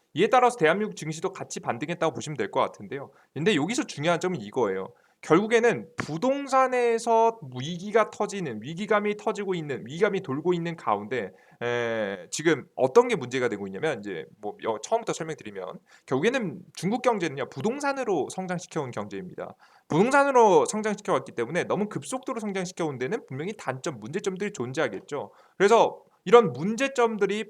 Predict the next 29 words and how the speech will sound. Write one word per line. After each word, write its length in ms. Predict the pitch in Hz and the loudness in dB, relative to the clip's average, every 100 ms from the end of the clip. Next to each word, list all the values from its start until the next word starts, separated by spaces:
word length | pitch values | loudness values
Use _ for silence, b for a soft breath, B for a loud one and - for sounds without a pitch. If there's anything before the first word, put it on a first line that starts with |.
| _ - | _ 0
파산으로 600 | - 262 262 202 123 110 | 2 -4 -2 0 -2 -4
지금 260 | 156 180 | -4 -4
이번 260 | 170 180 139 | -2 -2 -2
경제 380 | 131 139 165 175 | -2 -2 2 0
위기에 480 | 113 101 151 98 b b b | -2 -6 -6 -6 b b b
다, 300 | - 147 151 | 2 2 2
다 320 | 165 - 151 | -6 -4 2
같이 340 | 202 208 - 113 | 2 0 -8 -10
과거에 480 | - 131 165 208 240 | 2 2 4 4 4
미국의 480 | 135 131 165 156 101 | 2 -10 -4 -2 -2
리먼 280 | 110 202 233 | -2 -2 2
브라더스 300 | 233 208 202 | 0 0 -2
사건이 320 | 180 170 151 | -4 -4 -8
터졌듯이 720 | - 202 190 123 - 156 - b b | -6 -4 -4 -8 -10 -12 -12 b b
다 140 | - 156 | -6 -2
같이 240 | 208 220 233 | -2 -4 -12
파산으로 600 | - 240 269 269 240 196 | -12 -4 0 2 4 2
이르게 320 | - 139 156 147 | 0 -4 -4 -2
되면서 420 | 101 101 151 131 | -2 -4 -8 -10
중국이 520 | - 131 127 151 240 B B | -12 -10 -8 -6 -6 B B
경제가 480 | - 120 - 131 - B B | -6 -6 0 0 0 B B
한 160 | 247 233 | -8 -4
차례 180 | 220 | -4
크게 280 | - 233 190 120 - | -4 -4 -4 -6 -16
무너질 580 | 107 110 208 269 269 247 | -14 0 4 4 4 -4
가능성도 560 | 214 190 180 160 151 - | -4 -6 -8 -8 -8 -6
매우 260 | 101 156 | -2 -2
높게 220 | 233 226 127 | -2 -4 -6
됩니다. 480 | 98 92 - - | -6 -10 -12 -14